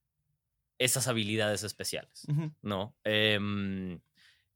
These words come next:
Speaker 1: y, y cuándo requieres de alguien que re-, que tenga esas habilidades especiales, que sea un especialista realmente, y cuándo requieres de alguien que sea un poco más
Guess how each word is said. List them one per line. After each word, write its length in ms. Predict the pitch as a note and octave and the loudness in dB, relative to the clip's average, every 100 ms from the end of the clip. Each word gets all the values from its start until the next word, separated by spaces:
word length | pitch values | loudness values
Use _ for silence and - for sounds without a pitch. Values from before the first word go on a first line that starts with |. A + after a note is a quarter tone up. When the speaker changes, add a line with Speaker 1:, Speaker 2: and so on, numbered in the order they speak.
| _ _ _ _ _ _ _ | _ _ _ _ _ _ _
Speaker 1:
y, 220 | B2+ C3 C3 | 0 0 0
y 120 | C#3 | -2
cuándo 580 | - D3+ D3+ D#3 D#3 D#3+ | 4 10 10 10 10 8
requieres 920 | C#3+ A#2+ C3 B2+ B2+ C3 - - - _ _ _ _ | 8 2 4 6 6 4 0 -4 -10 _ _ _ _
de 340 | - G2 G2 G2+ | -8 -2 2 2
alguien 600 | G#2+ A#2 A#2 A#2+ A#2+ A#2 - | 4 4 4 2 0 -4 -8
que 200 | G#2 G2 | -2 0
re-, 260 | F#2+ G#2+ F#2 | 0 -2 -2
que 100 | G#2+ | 0
tenga 540 | - C#3+ F#3+ G3 E3+ | 8 8 10 8 8
esas 180 | D3+ D3 | 6 4
habilidades 300 | C3 C3+ C3+ | 4 4 2
especiales, 380 | B2+ A2 B2+ C#3 | -2 0 2 2
que 100 | - | 0
sea 300 | - D3 D#3 | 4 8 10
un 240 | D3 D#3+ | 8 6
especialista 880 | C#3 - A#2+ - G#2 A#2+ D3+ D3+ C3+ | 2 0 -2 0 0 2 0 2 2
realmente, 640 | B2+ B2 B2 B2+ C#3+ G#3+ A#3 - - - | 4 2 2 0 0 -4 -6 -18 -20 -16
y 100 | G2 | -6
cuándo 320 | A2 G#2 A#2+ | -2 0 0
requieres 680 | B2+ A2+ A#2 A2 C#3 - - | 0 0 2 4 4 2 -2
de 360 | F#2 F2+ G2+ - _ _ _ _ | -4 -4 -4 -8 _ _ _ _
alguien 500 | - G2 G2 G2+ A2 - | -8 -6 -4 -6 -8 -8
que 300 | E2 - - _ _ _ | -10 -10 -12 _ _ _
sea 180 | - F#2 | -10 -8
un 100 | F2+ | -8
poco 200 | G#2 - | -8 -6
más 380 | G2 F2 - - | -4 -4 -8 -14